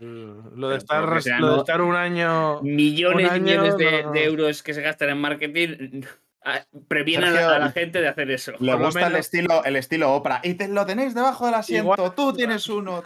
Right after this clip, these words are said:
Speaker 3: tú tienes
Speaker 1: <laughs>
Speaker 3: otro". <laughs> De hambre,
Speaker 1: Oye,
Speaker 3: todo
Speaker 1: por lo
Speaker 3: el
Speaker 1: mínimo,
Speaker 3: tiempo.
Speaker 1: que si se va a sacar en septiembre, octubre, noviembre, que lo anuncien en el E tres o en, o en el no E tres de ese año, en junio.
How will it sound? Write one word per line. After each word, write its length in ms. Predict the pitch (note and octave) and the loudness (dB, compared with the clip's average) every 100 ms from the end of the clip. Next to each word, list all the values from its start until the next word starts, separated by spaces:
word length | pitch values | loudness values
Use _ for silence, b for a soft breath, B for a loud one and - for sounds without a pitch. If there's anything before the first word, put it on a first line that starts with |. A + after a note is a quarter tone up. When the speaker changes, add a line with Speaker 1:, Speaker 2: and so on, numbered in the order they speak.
| F#3+ | -8
Speaker 3:
tú 100 | A3+ | -6
tienes 340 | A3 F#3 F3 | -4 -4 -6
Speaker 1:
<laughs> 20 | |
Speaker 3:
otro". 320 | D#3+ D#3+ E3+ D3+ | -6 -6 -8 -8
<laughs> 280 | D#3+ D3 | -8 -10
De 680 | A#2+ D3 C3 C3+ B2+ C3 B2+ | -10 -6 -6 -4 -4 -4 -4
hambre, 320 | C#3 F#3 D3 - | -4 -4 -6 -4
Speaker 1:
Oye, 300 | D#3+ F3 D3 | -2 0 -2
Speaker 3:
todo 120 | C3 | -4
Speaker 1:
por 80 | F3+ | -2
lo 80 | E3 | -2
Speaker 3:
el 40 | |
Speaker 1:
mínimo, 540 | F3+ G#3 A3 A3 A3+ | -2 0 2 2 2
Speaker 3:
tiempo. 220 | G#3+ D3+ D#3 | 0 -6 -6
Speaker 1:
que 60 | |
si 120 | D3+ D#3 | -8 -8
se 140 | D3 | -4
va 320 | D3 D#3+ F3 | 0 2 2
a 60 | F3+ | 0
sacar 420 | F3+ E3 E3+ E3+ | -2 -2 -2 -2
en 160 | D#3+ D#3 | -2 -4
septiembre, 380 | E3 E3 E3 | -10 -10 -8
octubre, 180 | E3 E3 | -8 -8
noviembre, 500 | D#3+ D#3 E3 F3 G3 | -6 -6 -6 -6 -6
que 80 | F#3+ | -4
lo 80 | C3+ | -6
anuncien 400 | C#3+ C#3+ D#3+ D#3+ | -6 -10 -10 -8
en 140 | D3 | -10
el 100 | C3+ | -8
E 80 | C#3+ | -8
tres 300 | C#3+ D3 C3+ | -6 -8 -8
o 160 | C3+ C3 | -10 -8
en, 160 | C3+ | -10
o 300 | C3 C3 C3+ | -10 -10 -8
en 40 | C#3 | -8
el 120 | C3+ | -6
no 140 | C#3+ C#3+ | -4 -4
E 40 | |
tres 160 | D3 C3+ | -4 -6
de 80 | C3 | -6
ese 120 | F3 | -4
año, 220 | F#3 A#2+ | -4 -6
en 80 | A#2+ | -16
junio. 340 | - F3 G#2 | -14 -12 -14